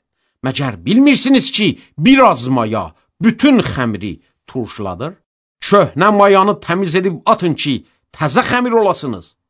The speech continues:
Necə ki, həqiqətən də mayasızsınız. Çünki bizim pasxa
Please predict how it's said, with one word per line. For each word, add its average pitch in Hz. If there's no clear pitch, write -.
Necə 131
ki, 143
həqiqətən 156
də 117
mayasızsınız. 170
Çünki 127
bizim 196
pasxa -